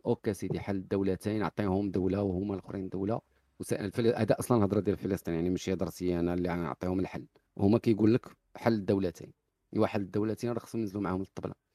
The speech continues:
غير هما شي وحدين في الفلسطينيين نيت ما باغيينش، وهادوك اللي ما باغيينش ي-، يتسالى هاد ال-، الفرا،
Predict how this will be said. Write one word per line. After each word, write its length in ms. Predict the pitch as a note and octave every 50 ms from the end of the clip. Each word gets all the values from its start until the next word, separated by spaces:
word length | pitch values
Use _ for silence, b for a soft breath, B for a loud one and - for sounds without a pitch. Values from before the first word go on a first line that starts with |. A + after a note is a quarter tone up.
| B B B B B -
غير 180 | G2+ C3+ B2 A#2+
هما 300 | B2 A#2+ A#2 - G2+ - _ _ _ _ _ _ _
شي 180 | - - D3 D3+
وحدين 440 | C#3 - A#2 A2 B2 A#2+ G2+ G#2 -
في 200 | - - - F#3
الفلسطينيين 840 | G3+ F3 - B2+ A2+ G#2 - - - G2 G2+ G#2 G2+ G2 G2 F#2+ G2+
نيت 260 | A#2+ A#2 F#2+ - - - _ _ _ -
ما 120 | A2+ A#2 A#2+
باغيينش، 560 | G#2+ A2 G2 F2+ F#2+ B2+ E3 F#3 F3+ - b b b b b _ _
وهادوك 400 | G2+ G2 A#2+ C#3+ B2+ B2+ - -
اللي 200 | A#2+ A#2 A2+ A#2+
ما 100 | A#2 A#2
باغيينش 480 | G#2+ A2+ G#2+ G2 G#2 G#2+ G2+ - - -
ي-، 300 | F#2+ F#2+ F#2+ G2+ - - - - - -
يتسالى 520 | - - G#2+ - - - A2 G#2+ G#2+ G#2+
هاد 280 | G2 F2+ F#2 F#2 F2 G2+
ال-، 320 | F#2+ F#2+ - - - -
الفرا، 340 | A2 F#2+ - - E3 E3